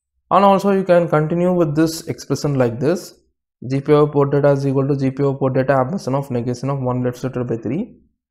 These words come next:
ampersand of negation of one left shifted by three, two.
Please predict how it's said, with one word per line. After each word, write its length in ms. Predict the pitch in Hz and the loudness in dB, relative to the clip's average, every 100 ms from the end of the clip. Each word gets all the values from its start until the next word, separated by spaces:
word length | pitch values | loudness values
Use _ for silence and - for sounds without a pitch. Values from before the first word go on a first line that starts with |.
| _ - | _ 0
ampersand 380 | 143 147 151 | 0 0 -2
of 100 | 147 | -2
negation 380 | 131 123 123 123 | -2 -2 -2 -2
of 160 | 160 - | -4 -2
one 280 | 123 123 127 | -2 -2 -2
left 140 | 123 | -4
shifted 240 | 123 120 | -6 -4
by 80 | 113 | -4
three, 240 | 110 - - _ | -4 -8 -10 _
two. 260 | 123 - - | -4 -4 -6